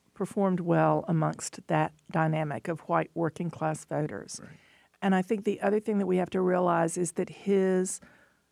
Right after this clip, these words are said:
Speaker 1: eight years, Biden's eight years as wingman to Barack Obama has made him much beloved in the black community.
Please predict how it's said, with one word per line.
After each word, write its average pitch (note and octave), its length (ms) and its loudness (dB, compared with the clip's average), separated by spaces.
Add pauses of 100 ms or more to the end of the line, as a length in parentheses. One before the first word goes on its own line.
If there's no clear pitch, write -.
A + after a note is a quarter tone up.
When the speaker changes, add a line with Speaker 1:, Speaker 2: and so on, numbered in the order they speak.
(340)
Speaker 1:
eight G#3 380 0
years, E3 580 0
Biden's F3 600 2
eight G3+ 300 0
years D#3+ 420 0
as F3+ 240 -2
wingman F3 640 2
to F3 80 -4
Barack D#3+ 340 2
Obama D3+ 600 0
has E3 260 -2
made D#3+ 220 2
him D#3+ 180 2
much D#3+ 260 -2
beloved D#3+ 400 0
in D#3+ 80 -2
the D#3 60 -2
black D3 300 0
community. C#3+ 580 -8